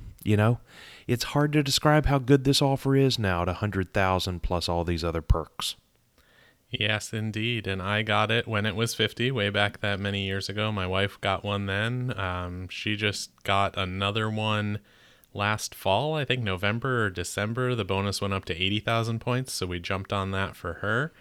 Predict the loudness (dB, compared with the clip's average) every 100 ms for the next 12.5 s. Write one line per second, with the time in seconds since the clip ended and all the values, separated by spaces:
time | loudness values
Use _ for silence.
0 | -20 -20 _ -4 -2 0 0 -2 -4 -2
1 | 0 0 -2 -2 -2 0 -2 -2 -2 -2
2 | -2 -2 -2 -4 -2 -2 -2 -2 -2 0
3 | -2 -2 -2 -2 -2 -2 -2 0 0 -2
4 | -4 -2 -4 -4 -2 -2 -2 -2 -2 0
5 | -4 -2 -2 -2 0 0 0 0 0 -2
6 | -2 -2 -2 0 0 -2 -4 -20 -20 -4
7 | 0 2 2 -2 -4 -2 0 2 2 4
8 | 0 0 0 0 0 0 0 2 0 0
9 | -2 0 -2 -2 0 0 0 -2 -2 -2
10 | 0 0 2 2 0 0 -2 -2 -4 -2
11 | -2 -2 -2 -4 -4 -4 -6 -6 -8 -10
12 | -10 -6 0 0